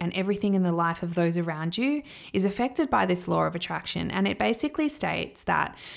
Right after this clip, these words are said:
you will only ever call into your experience the things that you are energetically matched to.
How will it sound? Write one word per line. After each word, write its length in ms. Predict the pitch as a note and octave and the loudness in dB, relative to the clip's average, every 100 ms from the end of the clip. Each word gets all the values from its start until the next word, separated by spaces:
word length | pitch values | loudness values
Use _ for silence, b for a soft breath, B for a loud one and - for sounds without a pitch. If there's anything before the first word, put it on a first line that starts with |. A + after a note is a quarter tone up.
| B B | B B
you 140 | G#3 | 4
will 160 | G3 G#3 | 4 4
only 360 | G3 G3 G#3+ A#3+ | 4 4 4 2
ever 180 | G#3 G3+ | 0 -2
call 380 | G3+ G3 F3 F3 | 0 2 4 4
into 300 | F3 F3 F#3 | 2 2 2
your 140 | F3 | 0
experience 840 | - - - D#3 D#3 F#3+ D#4 D#4 | -2 -6 -6 -4 -2 0 0 -2
the 120 | - F3+ | -6 -8
things 520 | - F3+ F#3 F#3 F#3 | 0 2 4 2 0
that 140 | - | -4
you 140 | F#3+ E3+ | -2 -2
are 140 | E3 | 0
energetically 640 | E3+ F3 E3+ E3 E3+ F3 | 0 2 2 -2 -2 -2
matched 540 | E3 D#3 D3+ - - - | 0 -2 -4 -6 -6 -8
to. 320 | - - D#3+ | -8 -6 -8